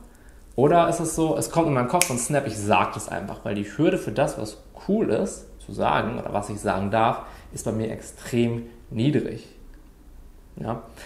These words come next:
Und da kannst du Schritt für Schritt mal rangehen. Und ich bin mittlerweile an dem Punkt, natürlich auch nicht immer, ja, ich bin natürlich auch kein super <laughs> Übermensch, aber ich bin an dem Punkt, wo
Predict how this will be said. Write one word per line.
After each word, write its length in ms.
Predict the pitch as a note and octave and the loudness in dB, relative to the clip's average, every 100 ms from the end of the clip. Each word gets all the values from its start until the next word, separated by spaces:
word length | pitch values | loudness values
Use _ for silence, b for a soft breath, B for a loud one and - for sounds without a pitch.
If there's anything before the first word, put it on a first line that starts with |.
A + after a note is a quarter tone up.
| B B - | B B -10
Und 120 | G#2 | 0
da 100 | B2 | 2
kannst 240 | D3+ E3 D#3 | 2 0 -4
du 40 | |
Schritt 220 | C#3+ E3 | -4 -4
für 100 | D#3+ | -4
Schritt 200 | A#2+ - | -4 -4
mal 120 | A#2 G2+ | -2 2
rangehen. 440 | B2+ C#3+ G2+ G2+ | 2 2 2 2
Und 120 | G#2 | 2
ich 160 | F3+ - | 0 0
bin 260 | F3+ A2 | -2 0
mittlerweile 500 | A#2 A#2+ E2+ F2+ G#2 | -2 -2 0 2 2
an 140 | G2 G2 | 2 -2
dem 120 | F#2+ | -2
Punkt, 380 | - C#3+ F3+ - - - - - - - - - - B B B | -2 -2 -2 -8 -16 -20 -20 -20 -20 -20 -20 -20 -18 B B B
natürlich 320 | - A2 G2 F#2 | -6 -4 -4 -4
auch 80 | |
nicht 200 | F2+ - | -6 -2
immer, 260 | A#2 C#3 B2 | 0 2 2
ja, 200 | G2+ G2 | 2 -2
ich 80 | - | -4
bin 120 | - | -8
natürlich 260 | F#2+ - - | -8 -8 -10
auch 100 | - | -10
kein 160 | - | -8
super 300 | G#2+ C3 C3 A2 - | -4 -2 -2 -2 -4
<laughs> 100 | - | -4
Übermensch, 720 | A#2+ A#2 A#2 A2+ G#2 A2 A2+ | 0 2 4 4 2 0 -2
aber 140 | G#2+ B B - | -6 B B -8
ich 80 | |
bin 120 | - F3 | -2 0
an 120 | C#3 | 0
dem 160 | A#2 | -2
Punkt, 320 | A2+ A2 A2 B B B | 0 0 0 B B B
wo 160 | - | -2